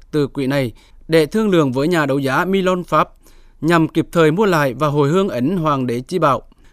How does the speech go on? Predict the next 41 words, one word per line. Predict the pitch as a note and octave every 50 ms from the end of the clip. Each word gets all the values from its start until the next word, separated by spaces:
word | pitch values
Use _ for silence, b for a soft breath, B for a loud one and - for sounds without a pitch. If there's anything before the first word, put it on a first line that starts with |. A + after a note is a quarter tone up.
| b b -
Phương | - F#3 F#3+ F3+
án | D3 B2+
hai, | C3+ D#3+ F3 E3+ D3+ B2 b b b b b b b b
vận | E3 E3+ D#3+ D#3+
động | D#3+ D#3+ D#3+ D3
các | - D3+ D3+ - -
tổ | E3 D3
chức, | D3 - D#3+ - -
cá | C#3+ C3+
nhân | D#3 F#3+ G3+ G3
yêu | G3 - - G#3+ G#3
quý | - C#3+ C3 C3+ D#3+
di | G3+ G#3
sản | - - D#3 C3 - - - _ _
tham | - F3+ F#3+ F#3+ F#3
gia | F#3+ F#3+
thương | F#3 - A3 G#3+ G3
lượng | E3 D3+ C#3 B2 A2 -
mua | C#3+ F3 G3+
lại | F#3 E3 C#3+ C3
chiếc | B2 - - C#3 -
ấn | A#2 A#2+ A#2+ D3 G3+ G#3 E3
để | C#3+ C3+ B2+ -
đưa | - F3 F#3 E3
về | C#3+ C3
nước, | B2 C#3 E3 - - b b b b b b b b
góp | C3 C#3 F3 F3
phần | - F3 D3+ D#3 D3+
bảo | D3 C3+
vệ, | B2 D3 D3 D3
giữ | C#3+ C3+ D3
gìn | C#3+ C#3 D#3 D#3 C#3 B2
và | B2 C#3 C3+
phát | - - C3+ -
huy | E3+ G3+ G#3+
giá | F3+ D3 B2
trị | A#2+ - C#3 B2+
di | C3 E3+
sản | E3+ - D#3+ B2 G2+ -
quốc | E3+ D#3+ C#3
gia. | D#3+ E3 E3+ D3